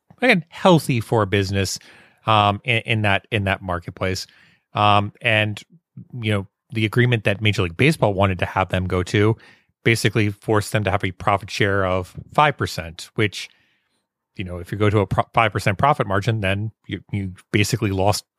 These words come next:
ten percent of your liquidity. If you lose ten percent of your liquidity, then you're gonna have to make decisions. One of those decisions was cutting staff.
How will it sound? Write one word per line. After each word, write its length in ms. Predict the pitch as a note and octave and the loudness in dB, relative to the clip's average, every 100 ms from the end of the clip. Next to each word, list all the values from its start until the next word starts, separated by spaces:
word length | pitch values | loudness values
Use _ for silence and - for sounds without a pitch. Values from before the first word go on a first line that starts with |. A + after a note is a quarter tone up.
| _ | _
ten 220 | - A2 | -2 -2
percent 420 | G2 G#2 G#2+ G2 | 0 0 0 0
of 100 | F#2+ | 0
your 100 | F#2+ | -2
liquidity. 640 | F2+ F2 E3 C#3 F#2+ G2+ C3 | -2 2 4 4 2 2 0
If 80 | G#2 | 0
you 80 | G2 | -2
lose 140 | G2+ | 0
ten 140 | - | -2
percent 240 | G#2+ A2 G#2+ | 0 0 0
of 40 | |
your 100 | G2+ | 0
liquidity, 540 | G2+ D3+ A#2 G2 A#2+ C#3 - - - _ _ - | 2 2 2 0 0 -2 -12 -20 -20 _ _ -4
then 180 | B2+ B2+ | -2 0
you're 100 | B2 | 0
gonna 180 | B2 | 0
have 140 | A2 B2+ | 0 -2
to 80 | A#2+ | -2
make 160 | A#2 | -2
decisions. 600 | A#2 - D3 F#2+ E2+ - - | 0 0 0 -2 -6 -10 -10
One 140 | G2 | -6
of 60 | G2 | -4
those 120 | G2+ | -4
decisions 420 | G2+ A2 G2 G#2 | 0 0 0 0
was 140 | G#2 - | -2 -2
cutting 260 | A2 G2+ | -2 -2
staff. 420 | - C3+ A#2 A#2+ | 0 2 2 0